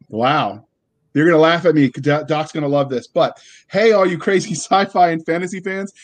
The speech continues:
time for your daily dose of shenanigans over here at the Blasters and Blades podcast.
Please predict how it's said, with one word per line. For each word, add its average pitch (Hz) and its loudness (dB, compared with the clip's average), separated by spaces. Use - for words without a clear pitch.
time 196 -2
for 208 -4
your 147 0
daily 175 -2
dose 175 -2
of 185 -6
shenanigans 170 -4
over 185 -4
here 180 -4
at 151 -4
the 117 -6
Blasters 120 -4
and 139 -4
Blades 143 -4
podcast. 143 -2